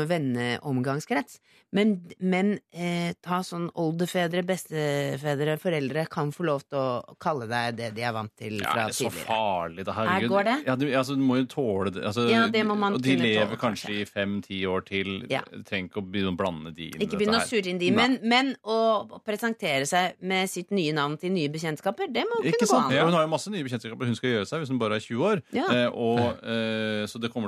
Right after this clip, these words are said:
Speaker 2: til å, det er en glidende overgang å skifte navn, vil jeg tro. Eh, og i tillegg så har ikke det forrige navnet ditt. Du heter jo ikke liksom, eh, altså Mord. Mord, for eksempel.
Speaker 1: Det er jo ikke grusomt, det, det, det er veldig få som heter Mord,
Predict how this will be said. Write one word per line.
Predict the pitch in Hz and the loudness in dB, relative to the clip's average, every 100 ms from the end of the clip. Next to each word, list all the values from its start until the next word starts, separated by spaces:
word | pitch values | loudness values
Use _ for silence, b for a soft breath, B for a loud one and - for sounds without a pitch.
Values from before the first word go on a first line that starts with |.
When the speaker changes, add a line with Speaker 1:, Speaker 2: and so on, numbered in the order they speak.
| - | -2
Speaker 2:
til | 170 | -2
å, | 131 | 2
det | |
er | 113 156 | 0 0
en | 123 | 0
glidende | 120 95 85 98 | -2 -2 -4 0
overgang | 95 82 92 131 117 | 0 -2 -2 0 -2
å | 107 | -4
skifte | 107 - | -8 -4
navn, | 107 135 127 | 0 0 0
vil | 127 | -2
jeg | |
tro. | 196 196 - _ _ | 0 -2 -4 _ _
Eh, | 113 113 110 | -2 -2 -2
og | 117 | -4
i | 127 | -2
tillegg | 135 110 131 | -2 -2 -2
så | 120 | 0
har | 101 104 | 0 0
ikke | 139 | -2
det | 104 | -4
forrige | - 104 82 | 0 -2 -2
navnet | 82 82 110 | -4 -2 -4
ditt. | 110 | -4
Du | |
heter | 92 90 104 | -4 -4 -4
jo | - | -4
ikke | 127 | -4
liksom, | 98 95 90 | -2 -2 -4
eh, | 78 85 82 82 | -4 -2 0 0
altså | 85 82 - | -2 -6 -8
Mord. | 90 92 90 - 92 85 - - _ _ _ | -6 -2 -2 -2 -6 -6 -16 -20 _ _ _
Mord, | 120 151 104 101 | 2 2 -2 -6
for | 123 | -2
eksempel. | 131 147 147 - - | -2 -2 -6 -8 -6
Speaker 1:
Det | - | -2
er | 147 | 0
jo | 135 | 2
ikke | - 208 - | 2 4 4
grusomt, | 240 165 - 120 120 | 4 2 0 -4 -6
det, | 131 135 120 | -4 -2 0
det, | 127 - | -2 -4
det | 110 147 180 151 | -6 -4 -4 0
er | 160 | 0
veldig | 160 151 | 0 -2
få | - 139 | -6 -8
som | 139 | -6
heter | 127 | -6
Mord, | 127 117 113 | -4 -4 -6